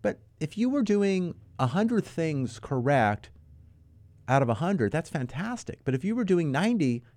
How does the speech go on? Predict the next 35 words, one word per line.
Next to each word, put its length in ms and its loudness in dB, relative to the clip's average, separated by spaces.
you'd 160 -2
still 200 0
have 160 0
an 80 -2
A. 300 -4
But 140 0
those 180 4
ten 220 0
things 320 0
can 160 -4
cost 400 -6
you 100 0
a 40 2
lot 220 0
of 80 -2
money. 380 -4
So 200 2
even 220 4
if 100 -8
you're 80 6
doing 260 4
it 60 2
at 160 0
an 60 -10
A 160 4
level, 420 0
you 80 2
like 200 4
to 80 -2
get 180 2
those 200 4
other 180 2
ten 280 -2
as 120 -4
well. 360 -6